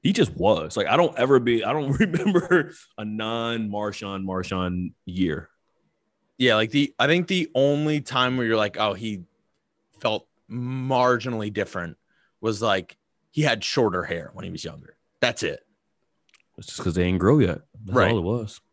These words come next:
Speaker 2: Like, like, I don't think, like you say, like, there's, it's not like his stature ever changed. It's not
Speaker 1: Mm-hmm.
Speaker 2: like when you look at, you know, we were talking about Giannis in the pre-show. It's not like that where you're like,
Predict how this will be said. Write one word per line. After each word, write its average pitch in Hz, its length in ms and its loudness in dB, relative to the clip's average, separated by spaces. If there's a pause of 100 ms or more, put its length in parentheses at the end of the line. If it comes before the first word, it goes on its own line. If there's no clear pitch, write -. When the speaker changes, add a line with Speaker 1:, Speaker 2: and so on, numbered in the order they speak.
(220)
Speaker 2:
Like, 113 220 2
like, 123 180 2
I 110 120 2
don't 170 240 4
think, 180 220 -2 (160)
like 123 260 0
you 120 100 -4
say, 113 260 2
like, 98 200 -4
there's, 110 280 -6
it's 120 120 -12
not 185 60 4
like 208 120 0
his 180 180 -2
stature 92 560 -4
ever 85 220 -6
changed. - 520 -14 (200)
It's 98 160 -2
not 151 120 4
Speaker 1:
Mm-hmm. 165 80 2
Speaker 2:
like 165 140 0
when 156 120 0
you 135 120 2
look 123 180 0
at, 98 120 -2 (100)
you 113 120 -2
know, 98 120 0
we 104 80 0
were 98 60 -4
talking 101 200 0
about 95 160 -2
Giannis 90 420 -4
in 87 60 -8
the 85 60 -8
pre-show. 82 460 -8 (180)
It's - 100 -14
not 131 180 0
like 156 180 2
that 85 240 -2
where 101 120 0
you're 101 80 2
like, 92 220 0